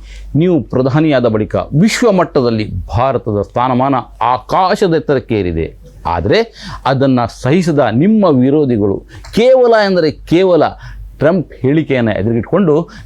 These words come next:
ನಿಮ್ಮನ್ನ ಇಸ್ವಗುರು ಅಂತ ಹೀಯಾಳ್ತಾ ಇದ್ದಾರೆ. ಆದ್ರಿಂದ ಮೋದಿಜಿ, ಇವರಿಗೆ ಎದುರಾಗಿ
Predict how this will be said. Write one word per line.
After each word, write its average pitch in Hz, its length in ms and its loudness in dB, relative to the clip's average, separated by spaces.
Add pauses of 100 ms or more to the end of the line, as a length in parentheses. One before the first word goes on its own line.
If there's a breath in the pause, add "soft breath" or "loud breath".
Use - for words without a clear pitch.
ನಿಮ್ಮನ್ನ 110 340 0 (240)
ಇಸ್ವಗುರು 208 760 4
ಅಂತ 151 180 0
ಹೀಯಾಳ್ತಾ 98 720 -4
ಇದ್ದಾರೆ. 80 400 -4 (400)
ಆದ್ರಿಂದ 131 460 2
ಮೋದಿಜಿ, 123 680 0 (320 loud breath)
ಇವರಿಗೆ 123 360 0
ಎದುರಾಗಿ 190 760 2